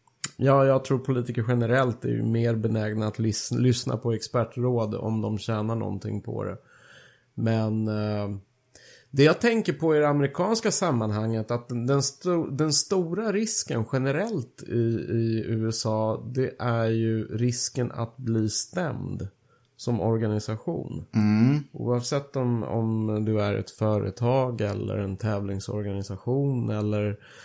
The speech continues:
Speaker 1: ja, vad det nu är för slags rörelse, spelar egentligen inte st-, så stor roll. Men någonting som är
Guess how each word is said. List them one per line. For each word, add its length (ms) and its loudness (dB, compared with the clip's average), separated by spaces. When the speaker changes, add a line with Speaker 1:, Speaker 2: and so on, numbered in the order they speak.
Speaker 1:
ja, 80 0
vad 200 4
det 80 6
nu 240 2
är 140 0
för 140 -6
slags 320 -6
rörelse, 440 -2
spelar 340 0
egentligen 400 0
inte 100 -2
st-, 320 -12
så 160 -2
stor 360 0
roll. 260 2
Men 160 2
någonting 340 0
som 180 0
är 40 -2